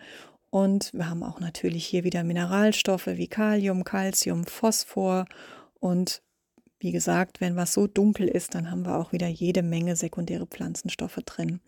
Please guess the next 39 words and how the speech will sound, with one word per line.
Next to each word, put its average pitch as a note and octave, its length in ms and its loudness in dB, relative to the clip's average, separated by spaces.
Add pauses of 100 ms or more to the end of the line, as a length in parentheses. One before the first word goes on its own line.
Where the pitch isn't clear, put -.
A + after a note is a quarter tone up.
(380)
von F#3 180 -4
denen F3 280 2
wir F#3+ 100 2
noch F#3+ 220 -2
gar F3+ 180 0
nicht F#3+ 180 0
alle F#3 200 0
erforscht F#3 500 -2
haben. F3 200 -4 (800)
Jetzt D4+ 240 4
gibt's B3+ 180 2
natürlich B3+ 480 6
was, A3 180 2
wo G3 80 4
man G3 200 2
ein - 20 -2
bisschen G3+ 300 -2
aufpassen D4+ 500 6
muss. F#4+ 220 4 (560)
Die F#3+ 120 0
Beeren A#3+ 480 10
sollte A3 440 4
man F#3+ 340 0
nicht G3+ 400 -2 (180)
roh G3 440 10 (140)
essen, F3+ 500 0
also F3+ 220 -4
schon F#3+ 180 -4
gar F#3+ 200 4
nicht, G3+ 200 6
wenn F#3+ 120 4
sie F#3 120 4
unreif F#3 500 2
sind. E3+ 300 0
Da F#3 80 0
enthalten G3 480 0
sie F#3+ 100 0
nämlich F#3 400 2
Sambunicrin F#3+ 880 6